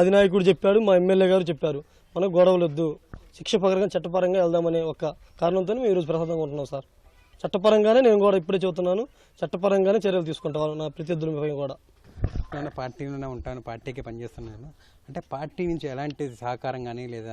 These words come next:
Speaker 2: ఏదైనా పదవులు కానీ ఆశించడం ఉందా, లేకపోతే ఎట్లా పనిచేద్దాం?
Speaker 1: అది పార్టీ అధిష్టానం కానీ సార్, మా ఎమ్మెల్యే గారు జోలగని బ్రహ్మాడి గారి నిర్ణయం, అధినాయకుడు నారా చంద్రబాబు గారి నాయుడు కానీ లోకేష్ అన్న గారు వాళ్ళ నిర్ణయం సార్, అది నా దృష్టిలో లేదండి. వాళ్ళని ఏది నిర్ణయిస్తే అది వాళ్ళ అడుగుదల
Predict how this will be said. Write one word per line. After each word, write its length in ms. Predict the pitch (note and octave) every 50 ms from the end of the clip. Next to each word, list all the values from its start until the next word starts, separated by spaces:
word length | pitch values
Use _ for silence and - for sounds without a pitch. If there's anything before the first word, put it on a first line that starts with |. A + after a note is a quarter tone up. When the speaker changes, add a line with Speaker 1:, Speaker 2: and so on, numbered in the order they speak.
| A2+
Speaker 2:
ఏదైనా 220 | A2 A2 A2 A2+ G#2+ -
పదవులు 260 | G#2+ G#2+ A2 A2+ A2+ A2+
కానీ 100 | A2+ A2 A2 G#2+
ఆశించడం 360 | - B2+ A#2+ A#2 G#2+ A#2 A2+ G#2+
ఉందా, 160 | G#2+ G#2+ A2+ B2 B2
లేకపోతే 200 | A2+ A2 - A2 A2
ఎట్లా 160 | - - A#2 -
పనిచేద్దాం? 380 | A2+ A2 A2 G#2+ G#2 G#2 G#2 - - - -
Speaker 1:
అది 100 | - - - -
పార్టీ 180 | F#3 G3 F#3 G3+ F#3+
అధిష్టానం 420 | G3 G3 - - G3+ F#3+ F#3+ F#3 F3+
కానీ 140 | F3+ F3+ D#3+ -
సార్, 140 | G#3 A3 G#3+ G3
మా 60 | F#3 F3 F3
ఎమ్మెల్యే 280 | F3 F#3 F#3+ F#3 F#3 F3+ F3
గారు 180 | F3 E3 D#3+ C#3+ - - - - - D#3
జోలగని 280 | D#3+ F3+ F#3 F3+ F#3 D#3+ E3
బ్రహ్మాడి 320 | E3+ F3 F3+ F3+ E3+ F3+ E3+
గారి 180 | F3+ F3 E3 D#3+ - - - E3+
నిర్ణయం, 340 | E3 D#3+ F3 F3+ F#3+ G#3+ B3 C#4+ _ _ _ _ _ _ _ _ _ - F3
అధినాయకుడు 440 | F3+ G3 G3 F#3 F3+ D#3+ D#3+ D#3+ E3
నారా 160 | E3+ F3 F3 E3+ -
చంద్రబాబు 340 | E3+ F3 F3 F#3 F3+ F3+ F3
గారి 120 | F3+ F3 E3+
నాయుడు 160 | E3+ E3+ E3+ F3
కానీ 160 | F3 G3 A3+ B3 - - - _ - _ - F3
లోకేష్ 280 | F#3 F3 G3 F3 F3 F3+
అన్న 80 | F3+ F3+
గారు 100 | F3 E3+
వాళ్ళ 120 | D#3+ E3 E3+ E3
నిర్ణయం 220 | E3+ E3+ F3 E3+ C#3+ F#3+
సార్, 120 | G#3 G#3+ F#3
అది 80 | E3+ E3
నా 40 | D#3 D3
దృష్టిలో 240 | D#3 - - F3 D#3+ D3+
లేదండి. 300 | D#3 D3+ D3+ D3+ D#3 F#3 C4 - - - _ _ _ _ _ _ _ -
వాళ్ళని 220 | F3 E3+ E3+ E3+ F3 F3+
ఏది 100 | F#3 F3+ F3+
నిర్ణయిస్తే 320 | F#3 F#3 G3 G3+ - - G3
అది 100 | F#3 E3+ - _ _ _ _ _ _ _ _ _ -
వాళ్ళ 120 | E3+ F3 F3 F3
అడుగుదల 260 | F3+ G3 G3 F#3+ F#3